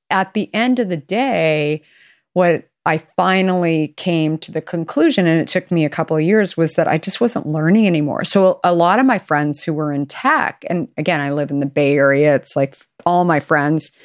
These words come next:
I'd grown up in tech, but all my friends that I was living by were in tech companies. And I'm starting a beverage company, and they're like, "Are you okay? I know you have four kids under the age of six, and, you know, is everything all right? You seem, uh,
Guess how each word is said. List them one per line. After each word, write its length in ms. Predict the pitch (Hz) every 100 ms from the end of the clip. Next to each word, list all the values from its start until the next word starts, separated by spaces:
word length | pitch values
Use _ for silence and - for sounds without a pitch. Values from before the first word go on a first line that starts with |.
| _ 165
I'd 200 | 165 147
grown 380 | 170 170 160
up 240 | 147 135 165
in 80 | 156
tech, 320 | 165 190 -
but 120 | 147
all 140 | 147
my 160 | 156 143
friends 380 | - 156 156 151
that 80 | 147
I 60 |
was 180 | 135 -
living 340 | 151 135 160
by 220 | 165 175 180
were 360 | 165 147 - -
in 220 | 147 139
tech 300 | - 131 -
companies. 540 | 156 143 185 226 240 - - - - _
And 180 | 180 -
I'm 140 | 180 185
starting 280 | 220 -
a 60 | 170
beverage 500 | 143 185 240 165 -
company, 460 | 143 - 135 135 143
and 120 | 143
they're 140 | 151
like, 240 | 147 139 - - - _ _ _ _
"Are 300 | 60 - 151
you 140 | 196
okay? 460 | 240 208 226 240 254
I 100 | -
know 120 | 165 180
you 120 | 196
have 160 | 185
four 160 | 190 175
kids 400 | - 180 185 185
under 180 | 165 160
the 60 | 160
age 160 | 147 151
of 60 |
six, 500 | - 175 170 185 -
and, 320 | 160 147 147 -
you 100 | 156
know, 260 | 156 143 139
is 240 | 151 147 175
everything 340 | 180 202 208
all 120 | 160
right? 320 | 156 151 180 160
You 100 | 165
seem, 320 | - 185 175
uh, 140 | 160